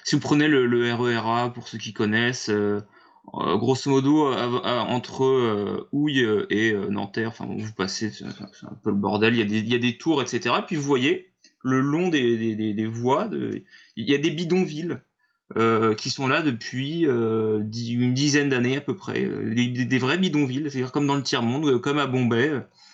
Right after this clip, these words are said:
dans lequel sont logés des Roms, et, euh, tous ces trucs-là, bon, bah, les pouvoirs publics ne font rien, euh,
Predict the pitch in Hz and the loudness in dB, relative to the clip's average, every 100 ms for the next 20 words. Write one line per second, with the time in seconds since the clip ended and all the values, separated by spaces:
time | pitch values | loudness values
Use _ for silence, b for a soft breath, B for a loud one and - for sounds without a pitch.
0 | B B B - 123 117 170 175 139 123 | B B B -2 0 2 0 0 0 0
1 | 120 127 139 117 135 120 110 107 B B | 0 0 0 -2 -4 -4 -4 -4 B B
2 | B B - 151 156 160 - 117 131 147 | B B -6 -4 -2 -4 -4 0 2 4
3 | 170 143 127 139 117 113 135 131 127 127 | 2 0 0 2 0 0 -4 -4 -4 -4
4 | 131 147 135 113 131 113 120 139 208 - | -4 0 -2 0 -2 0 2 0 -4 -10
5 | b b b b - - 107 107 104 104 | b b b b -8 -2 0 0 0 0
6 | 104 104 104 104 | 0 0 0 0